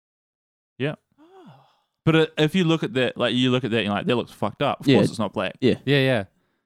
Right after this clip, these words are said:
Speaker 3: yeah. Um, Curious George never had a tail.
Speaker 1: Oh, yeah.
Speaker 3: Little monkey.
Speaker 2: Yeah,
Speaker 1: Yeah.
Speaker 2: yeah, yeah, that looks right. Yeah.
Speaker 3: Yeah. Well, I mean, a lot of these are quite American.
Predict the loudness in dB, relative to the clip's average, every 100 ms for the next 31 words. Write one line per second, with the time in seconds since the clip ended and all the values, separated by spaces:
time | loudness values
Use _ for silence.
0 | _ -4 -2 0 0 -4 -8 _ -8 -2
1 | 0 -2 -2 0 0 -2 -4 -4 -4 -6
2 | -4 -2 -4 -8 _ _ _ _ _ _
3 | _ -8 -2 -2 0 -2 -4 -6 -4 -6
4 | -6 -10 _ _ _ _ _ _ _ _
5 | _ _ _ _ _ 2 2 4 4 4
6 | 2 0 -4 -2 0 0 0 0 0 _
7 | -8 -4 0 0 0 -4 -4 0 0 0
8 | -2 -4 -4 -4 -4 -4 -4 -6 -6 -8